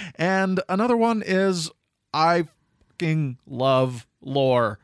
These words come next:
and rules, and <laughs> this episode builds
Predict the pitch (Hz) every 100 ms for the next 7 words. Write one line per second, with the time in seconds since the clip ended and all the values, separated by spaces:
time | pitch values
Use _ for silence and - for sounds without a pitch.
0 | _ - 143 123 120 139 127 123 110 -
1 | - - - - _ - 127 123 120 120
2 | - - 156 - - - - - 160 160
3 | - - 165 156 147 170 160 147 123 127
4 | 156 147 143 123